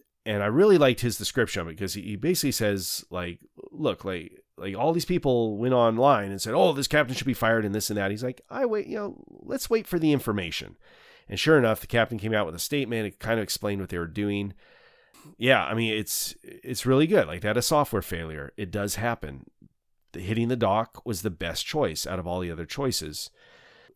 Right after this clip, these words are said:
Uh, now, I, I disagree with his assessment of the wind. I don't think it was twenty-four knots. I've looked at the videos several times.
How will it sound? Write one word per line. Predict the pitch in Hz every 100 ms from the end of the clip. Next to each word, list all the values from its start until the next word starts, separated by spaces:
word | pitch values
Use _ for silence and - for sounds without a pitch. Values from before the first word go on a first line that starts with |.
| _
Uh, | - -
now, | - 143 123 101 82 - _ _ -
I, | 82 -
I | 113
disagree | 151 143 117 135
with | 120
his | 120 107
assessment | 104 131 123 123 101
of |
the | 92
wind. | 92 113 156
I | 151 90
don't | 104 107
think | 123
it | 92
was | 110
twenty-four | - 113 101 101
knots. | 92 107 151 -
I've | 85
looked | 101 98
at | 101 -
the | 73
videos | 90 101 101 101
several | - 95 87
times. | - 135 139 131 120